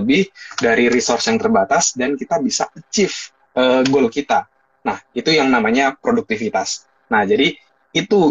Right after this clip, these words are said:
yang menjadi challenge gitu ya. Kita dalam hidup, kita dikasih waktu sama Tuhan, semua kan,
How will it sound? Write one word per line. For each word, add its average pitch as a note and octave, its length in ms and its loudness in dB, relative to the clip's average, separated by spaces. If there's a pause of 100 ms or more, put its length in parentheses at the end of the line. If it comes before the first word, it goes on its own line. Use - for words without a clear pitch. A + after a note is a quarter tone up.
yang C3+ 160 4
menjadi C3 400 2
challenge B2+ 560 0
gitu G#2 160 -4
ya. F#2 180 -4 (220)
Kita C3 400 0 (160)
dalam A2 480 0
hidup, B2 320 -2
kita B2+ 240 -2
dikasih B2 400 -2
waktu C#3 400 0
sama A#2+ 260 0
Tuhan, B2 380 0
semua G3 260 -2
kan, A3+ 220 2